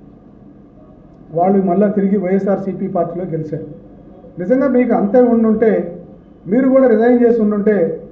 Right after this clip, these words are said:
ఈరోజు ఒక్క మాట కూడా బాబు గారు మిమ్మల్ని అనేటువంటి పరిస్థితి లేదు. ఒక విషయాన్ని గుర్తుపెట్టుకోవాలి, దాదాపు ఇరవై రెండు నెలల క్రితం నేను ఇక్కడికి వస్తే,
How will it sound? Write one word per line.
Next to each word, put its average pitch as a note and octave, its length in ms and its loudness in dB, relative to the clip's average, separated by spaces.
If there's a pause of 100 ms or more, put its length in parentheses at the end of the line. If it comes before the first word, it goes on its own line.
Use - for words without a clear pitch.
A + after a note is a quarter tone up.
(160)
ఈరోజు G#3 240 0
ఒక్క G3 240 -8
మాట F3 280 -6
కూడా F#3+ 420 -2 (300)
బాబు F#3 220 -2
గారు F#3+ 220 0
మిమ్మల్ని E3+ 260 -4
అనేటువంటి F3 380 -8
పరిస్థితి D3+ 420 -10
లేదు. C3+ 140 -12 (520)
ఒక F3 120 -4
విషయాన్ని G3+ 440 0
గుర్తుపెట్టుకోవాలి, G3 640 -2 (540)
దాదాపు G3+ 400 0
ఇరవై G3+ 280 0
రెండు G3 200 -2
నెలల F#3+ 220 -2
క్రితం G3+ 300 -2
నేను F#3+ 140 0
ఇక్కడికి E3+ 260 -8
వస్తే, E3+ 420 -6